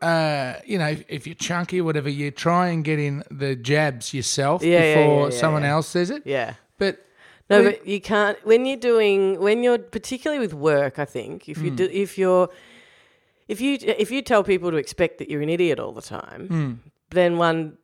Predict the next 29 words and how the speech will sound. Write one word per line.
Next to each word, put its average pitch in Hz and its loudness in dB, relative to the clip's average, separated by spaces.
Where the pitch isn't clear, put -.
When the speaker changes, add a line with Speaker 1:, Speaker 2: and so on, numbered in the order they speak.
Speaker 2:
then 170 4
it's 170 -2
easier 185 2
for 170 -4
them 160 -2
to 156 -6
think, 156 -4
"Yeah, 214 -8
she's - -14
a - -20
bit 311 -10
of 269 -8
an 175 -4
idiot, 143 -6
though." - -12
<laughs> - -12
You 269 6
know? 233 6
Speaker 1:
I 175 2
wish 196 2
I'd 190 2
have 160 -2
known 143 -2
this 135 -6
earlier, 127 -4
truly. 165 6
Speaker 2:
<laughs> - -4
Speaker 1:
You 165 0
know? 330 0